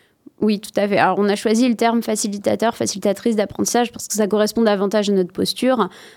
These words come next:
On est là vraiment pour faire le lien entre l'enfant et l'apprentissage, pour lui donner des outils, pour l'emmener vers des outils et des projets,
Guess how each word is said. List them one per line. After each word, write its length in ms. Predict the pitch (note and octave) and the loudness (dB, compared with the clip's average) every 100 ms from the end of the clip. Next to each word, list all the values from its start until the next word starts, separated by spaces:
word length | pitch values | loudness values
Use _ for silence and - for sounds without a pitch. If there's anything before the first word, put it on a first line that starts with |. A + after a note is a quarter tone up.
| - | -2
On 100 | G#3+ | 0
est 80 | G#3+ | 4
là 140 | A#3 | 2
vraiment 300 | A3+ G#3+ B3 | 2 2 2
pour 160 | A#3 G#3+ | 0 -2
faire 180 | A3+ G#3+ | 0 2
le 140 | G3+ | 2
lien 240 | A3 B3 | 4 4
entre 340 | B3+ A3+ - G3+ | 4 2 0 2
l'enfant 320 | F#3+ G3 A#3+ | 2 2 0
et 80 | A3 | 2
l'apprentissage, 680 | F#3+ - F#3+ - A#3+ B3 A#3+ | 2 0 -4 0 2 2 0
pour 100 | G#3 | 0
lui 100 | G3 | 2
donner 280 | G3 G3 F3+ | 2 2 2
des 240 | G3 F#3+ | 0 -2
outils, 320 | G3+ - B3+ - _ _ | -4 -4 -6 -6 _ _
pour 160 | F#3+ | 0
l'emmener 460 | G3 A3+ B3 B3+ B3+ | 2 4 4 2 2
vers 160 | A3 G3+ | -2 -2
des 180 | G#3+ | -4
outils 300 | G3+ G3 A3+ | -4 -6 -2
et 60 | G#3+ | 0
des 120 | G3 | 0
projets, 380 | - - G3+ | -2 -4 -2